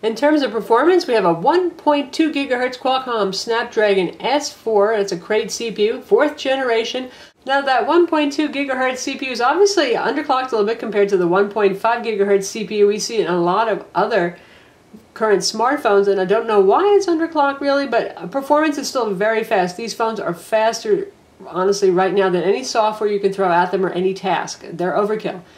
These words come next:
That's great for future proofing, uh, but right now I don't think you're gonna feel the difference between one point two and one point five gigahertz.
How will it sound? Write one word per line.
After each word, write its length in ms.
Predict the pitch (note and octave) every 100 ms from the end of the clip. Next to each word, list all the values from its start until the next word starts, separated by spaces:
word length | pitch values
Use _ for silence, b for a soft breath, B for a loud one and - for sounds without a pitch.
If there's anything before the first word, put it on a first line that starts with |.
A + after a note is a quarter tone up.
| B B
That's 180 | A3 A3
great 240 | A3 A3
for 100 | G3
future 400 | F3 D4+ D#4 C4
proofing, 460 | G3+ F#3+ F3+ F3+ -
uh, 180 | E3 D#3+
but 160 | E3+
right 220 | F#3 A3
now 280 | G#3 G#3 G3+ -
I 180 | D3+
don't 180 | F#3 F#3+
think 140 | F#3+ F#3+
you're 80 |
gonna 180 | F#3 F3
feel 160 | F3+ F#3
the 60 |
difference 280 | F3 F#3+ F#3+
between 260 | F3 F3+ E3
one 180 | E3 F3
point 240 | F3 E3+
two 100 | F3+
and 100 | E3+
one 160 | E3 E3+
point 280 | F3+ F3
five 240 | F3 D#3+ D#3
gigahertz. 560 | G3+ G3+ F#3+ - -